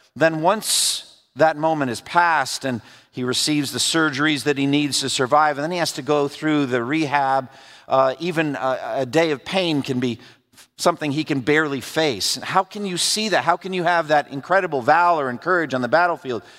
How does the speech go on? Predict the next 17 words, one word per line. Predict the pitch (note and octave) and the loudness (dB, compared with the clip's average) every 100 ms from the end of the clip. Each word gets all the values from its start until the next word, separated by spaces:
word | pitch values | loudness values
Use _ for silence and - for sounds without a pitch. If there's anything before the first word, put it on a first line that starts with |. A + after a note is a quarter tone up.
| - | -10
and | - C#3 | -2 0
then | C#3 | 2
have | C3 C3 | 2 0
a | |
hard | B2+ C#3+ C3+ | 2 2 2
time | C#3 B2+ | -4 -2
going | C3 C3 | -2 -2
through | B2 B2 | -2 -2
a | |
day | A2 B2+ | 0 0
of | G#2+ | -2
rehab | C3+ C3+ B2+ G#2+ - - - | -2 0 0 0 -6 -20 -4
months | A#2+ A#2+ G2+ A#2+ | -2 0 -2 -4
later? | C#3 D3 G#2+ E2+ - _ _ _ _ _ _ - | -2 -2 -4 -10 -20 _ _ _ _ _ _ -8
Well, | C3 | -2
the | C3 | -2
same | - D#3 D3+ C#3+ | 0 0 0 -2